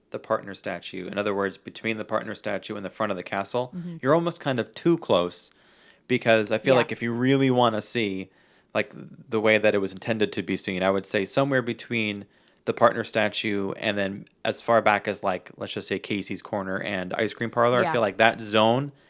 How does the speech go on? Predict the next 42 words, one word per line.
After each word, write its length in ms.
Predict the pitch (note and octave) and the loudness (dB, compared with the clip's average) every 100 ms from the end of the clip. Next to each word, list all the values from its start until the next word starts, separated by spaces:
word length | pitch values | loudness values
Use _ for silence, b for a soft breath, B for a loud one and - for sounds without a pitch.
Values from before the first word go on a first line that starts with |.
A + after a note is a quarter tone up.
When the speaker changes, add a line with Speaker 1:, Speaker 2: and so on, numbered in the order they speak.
| b | b
Speaker 1:
is, 120 | A2 | -2
like, 140 | A2 G#2+ | -2 -2
a 40 | |
great 360 | G2+ A2 A2 G#2 | -4 2 2 2
pocket 360 | A2 G2+ G2+ | 2 2 2
of 140 | G2 - | -2 -2
space 500 | - G2+ F2 - - _ | -4 -2 -2 -8 -16 _
Speaker 2:
Yeah. 220 | F#3 F#3 | -4 -2
Speaker 1:
to 80 | D3+ | -2
watch 220 | G#2 F2+ - | -2 -4 -6
the 80 | |
Speaker 2:
There's 220 | - A#3 A3+ | -2 0 0
Speaker 1:
fireworks. 280 | B3+ B3+ - | -2 -2 -4
Speaker 2:
just, 100 | - | -2
um, 240 | G#3+ F3+ | 0 -2
'cause 220 | - A3+ | -6 -6
you'll 100 | A3+ | -4
probably 560 | G#3+ B3 B3+ B3+ A3 G#3+ | 0 2 2 2 0 -2
be 100 | F3+ | -4
thinking, 380 | - A3 G#3 F#3+ | -8 -8 -6 -4
"Well, 120 | F3+ | -2
what 120 | A3 | -2
about 180 | C#4+ B3+ | 0 0
the 100 | G3+ | 0
hub 220 | G3 A3 | 0 -2
grass 300 | G3+ F#3 F3+ | 0 0 0
area 320 | F#3 F#3 F3+ E3+ | -4 -2 -2 -2
that, 180 | D#3+ | -2
like, 200 | D#3 F#3 | 0 -2
that, 160 | F3+ F3+ _ | -2 -8 _
that 160 | G3+ F3+ | -2 -2
looks 160 | G#3 | -4
like 140 | G3 F3+ | -6 -6
a 60 | |
great 200 | E3+ F3 | -4 -4
place?" 280 | G3 F#3+ - b _ | -4 -4 -6 b _
Those 180 | G3 G3+ | -4 -4
are 60 | G3 | -4
typically 360 | G#3 G3 G3+ | -6 -4 -4
reserved 440 | F3+ D#3+ F3+ F3+ E3+ | -4 -4 -2 -2 -4
for 200 | E3+ - | -8 -4
extra, 540 | F3 - - F#3 F3+ | -4 -4 -4 0 0